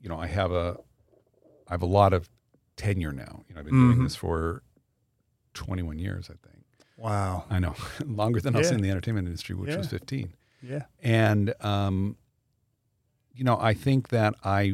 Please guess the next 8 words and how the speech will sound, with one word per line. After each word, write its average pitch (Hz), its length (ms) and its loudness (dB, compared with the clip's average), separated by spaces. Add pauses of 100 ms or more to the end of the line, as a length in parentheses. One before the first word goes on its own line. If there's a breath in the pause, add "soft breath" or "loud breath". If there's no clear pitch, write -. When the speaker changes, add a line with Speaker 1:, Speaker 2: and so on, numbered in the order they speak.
(560)
Speaker 1:
really 117 320 0
bring 95 540 -2
to 98 400 -2
it 92 260 -4
a 107 80 -2
really 101 240 -2
sub-, - 220 -8 (160)
objective 101 880 -2